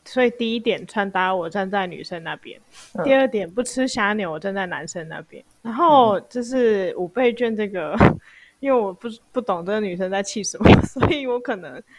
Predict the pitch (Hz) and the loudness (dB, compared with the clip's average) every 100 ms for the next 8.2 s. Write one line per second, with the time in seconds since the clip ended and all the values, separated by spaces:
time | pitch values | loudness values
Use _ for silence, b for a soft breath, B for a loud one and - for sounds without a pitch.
0 | B B - 233 220 196 190 170 160 170 | B B -6 -2 -2 -2 -4 -4 -8 -8
1 | 165 160 165 - _ _ _ _ _ _ | -10 -14 -18 -20 _ _ _ _ _ _
2 | - 120 87 64 57 - - - - 165 | -8 -4 -2 -4 -6 -10 -14 -4 2 2
3 | 202 208 185 202 202 165 139 147 147 - | 4 2 2 4 4 2 -2 -2 -4 -4
4 | 131 135 117 87 - 131 135 127 117 131 | -2 0 0 -2 0 0 0 -4 -4 -6
5 | - 165 131 104 92 - 160 113 98 - | -8 -6 0 0 0 2 2 2 -2 -10
6 | - 196 277 320 _ _ - 120 151 160 | -6 -4 -4 -6 _ _ -14 -8 -4 -4
7 | 135 - - 175 185 196 - 151 156 160 | -6 -8 -4 0 4 4 4 2 0 -2
8 | 131 151 | -2 -4